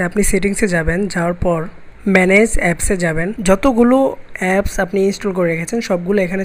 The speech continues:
চলে এসেছে। এখানে বাম পাশের অ্যাপসের এমবিটা দেওয়া আছে এবং ডান পাশে যতটুকু জায়গা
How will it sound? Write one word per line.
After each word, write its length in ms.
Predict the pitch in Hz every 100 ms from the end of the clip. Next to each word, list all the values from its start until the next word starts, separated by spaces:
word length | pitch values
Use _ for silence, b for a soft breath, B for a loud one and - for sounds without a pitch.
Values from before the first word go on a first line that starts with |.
| 185
চলে 140 | 160 156
এসেছে। 240 | 170 - 165 - B - 202
এখানে 200 | - 240 190
বাম 120 | 196 240
পাশের 380 | 233 233 226 226 -
অ্যাপসের 380 | 190 - 233 226 - - - 214
এমবিটা 280 | 220 226 226 190
দেওয়া 160 | 202 208
আছে 120 | - 226
এবং 100 | 214 185
ডান 120 | 175 190
পাশে 160 | 220 233 185
যতটুকু 360 | 185 202 220 247 180 180 170
জায়গা 260 | 175 202